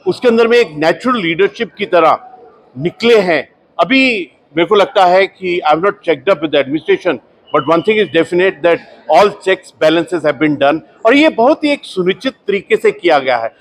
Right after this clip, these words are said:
एक बहुत planned तरीके से किया गया है। और मुझको ऐसा लगता है कि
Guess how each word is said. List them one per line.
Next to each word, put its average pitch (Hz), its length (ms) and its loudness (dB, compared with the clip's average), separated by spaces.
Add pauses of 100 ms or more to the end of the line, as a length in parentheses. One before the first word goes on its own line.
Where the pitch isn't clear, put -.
(160)
एक 190 160 0
बहुत 240 380 0
planned 170 400 0
तरीके 165 420 -4
से 139 140 -12
किया 120 260 -6
गया 104 240 -6
है। 117 220 -8 (360)
और 175 180 4
मुझको 170 280 -4
ऐसा 208 220 2
लगता 170 340 0
है 165 140 2
कि 180 440 -4